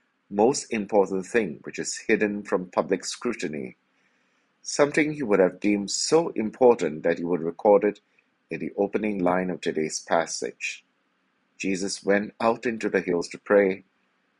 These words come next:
and he spent the whole night in prayer to God. Prayer makes all the difference. Without prayer, the calling of the apostles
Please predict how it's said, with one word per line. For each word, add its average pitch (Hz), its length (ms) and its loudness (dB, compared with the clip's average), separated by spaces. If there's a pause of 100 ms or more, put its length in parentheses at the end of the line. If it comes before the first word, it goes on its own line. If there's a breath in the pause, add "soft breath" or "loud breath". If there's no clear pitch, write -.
(140)
and 98 140 -4
he 92 80 0
spent 143 400 2
the 117 80 -4
whole 113 240 0
night 78 420 -4
in 92 180 -10
prayer 78 360 2
to 71 100 -10
God. 67 320 -8 (1600)
Prayer 139 400 6 (340)
makes 101 320 -2
all 87 180 2
the - 80 -4
difference. - 720 -12 (720)
Without - 360 -4
prayer, 110 300 2
the - 80 -12
calling 101 360 0
of 95 80 -6
the 92 100 0
apostles 90 760 -2